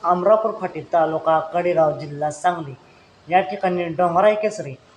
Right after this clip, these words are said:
भव्य दिवस आदत मैदान पार पडतं. या मैदानाचं एक नंबर बक्षीस असणार आहे एक लाख एक, एक लाख एक रुपये, दोन नंबरला एकाहत्तर हजार, तर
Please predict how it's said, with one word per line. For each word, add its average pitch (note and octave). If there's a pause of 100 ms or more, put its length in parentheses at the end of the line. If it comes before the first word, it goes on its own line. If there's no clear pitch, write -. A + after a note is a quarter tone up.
(360)
भव्य F3
दिवस F3+
आदत F3
मैदान D#3+
पार E3
पडतं. C#3 (680)
या A3+
मैदानाचं G#3+
एक G#3+
नंबर G3+
बक्षीस G3
असणार E3+
आहे E3+
एक F3
लाख E3+ (320)
एक, F3+ (380)
एक G#3
लाख G3
एक G3
रुपये, D3 (580)
दोन G3+
नंबरला G#3+
एकाहत्तर F3 (120)
हजार, C#3+
तर D3+